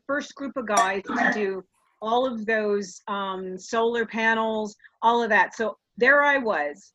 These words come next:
watching all of this. So I find it bizarre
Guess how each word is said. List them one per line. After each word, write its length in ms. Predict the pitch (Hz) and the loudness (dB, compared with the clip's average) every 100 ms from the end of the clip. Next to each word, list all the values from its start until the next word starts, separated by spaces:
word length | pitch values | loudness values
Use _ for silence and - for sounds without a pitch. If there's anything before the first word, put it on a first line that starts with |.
| _ _ _ _ _ _ _ | _ _ _ _ _ _ _
watching 500 | 208 240 262 - 254 | 4 4 4 2 -2
all 180 | 240 240 | 0 0
of 80 | 220 | -2
this. 240 | 226 - | -4 -2
So 260 | 262 247 - 214 | 0 0 0 0
I 100 | 262 | 0
find 300 | 330 294 269 | 2 0 0
it 160 | 208 | -4
bizarre 680 | 208 180 185 156 175 240 | -8 -6 -2 0 0 -2